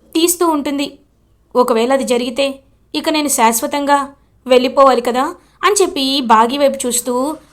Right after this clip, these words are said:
"బాగీ, నువ్వు చాలా జాగ్రత్తగా ఉండాలి, ఖచ్చితంగా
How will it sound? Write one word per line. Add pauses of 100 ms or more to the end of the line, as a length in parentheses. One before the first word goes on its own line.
"బాగీ, (400)
నువ్వు
చాలా
జాగ్రత్తగా
ఉండాలి, (440)
ఖచ్చితంగా